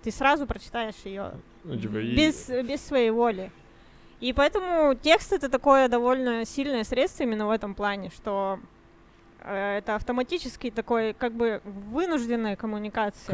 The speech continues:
Speaker 2: Как отмычка, короче.
Speaker 1: Да, отмычка. Точно. Вот. И, опять же, про, вся эта история про интерактив, про побуждение к взаимодействию. Как побудить человека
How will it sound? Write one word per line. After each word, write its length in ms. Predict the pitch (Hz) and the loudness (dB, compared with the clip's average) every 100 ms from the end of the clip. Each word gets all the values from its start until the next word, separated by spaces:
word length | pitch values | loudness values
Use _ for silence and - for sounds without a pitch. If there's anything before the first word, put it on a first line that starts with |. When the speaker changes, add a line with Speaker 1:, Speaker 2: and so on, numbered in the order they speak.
| 110 | 0
Speaker 2:
Как 60 | |
отмычка, 500 | 123 123 123 - 95 - | 0 0 -4 -6 -10 -14
короче. 300 | - - - - - - | -14 -14 -16 -20 -16 2
Speaker 1:
Да, 320 | 262 285 220 170 - - | 6 6 4 -6 -14 -10
отмычка. 600 | 226 285 359 - - 190 - - - - - - - | -6 -4 -4 -4 -6 -6 -14 -16 -16 -18 -18 -16 -4
Точно. 480 | 226 226 - 190 180 - - - - 233 - - - - | -4 -4 -8 -14 -16 -20 -20 -20 -20 -20 -20 -20 -20 -20
Вот. 380 | 196 233 254 208 - | -8 0 2 0 -4
И, 640 | - 254 294 277 262 226 190 - - | -10 -4 -2 0 0 0 -4 -16 -14
опять 340 | - 220 247 226 | -8 0 0 0
же, 200 | 214 202 | -4 -4
про, 400 | - 226 214 202 | 2 4 4 2
вся 160 | - 233 | 0 0
эта 220 | 220 220 | 0 -2
история 420 | 214 254 220 208 | 0 0 2 0
про 680 | 196 214 196 190 190 190 180 - | -2 0 0 0 -2 -6 -10 -12
интерактив, 580 | 190 233 269 359 - - | -8 0 0 0 -4 -4
про 220 | 233 208 | -2 -2
побуждение 720 | 202 190 190 226 381 403 277 | -2 -10 -8 -6 -4 -2 -2
к 40 | |
взаимодействию. 1040 | 233 233 240 233 233 226 - 214 202 190 - - - - - - | 0 -2 -2 0 0 -2 -4 -4 -2 -4 -10 -20 -20 -20 -20 -10
Как 160 | - 247 | -4 -4
побудить 420 | 254 220 220 233 | -4 -6 -6 -6
человека 720 | - 220 208 202 190 185 175 | -4 -2 0 0 -4 -6 -10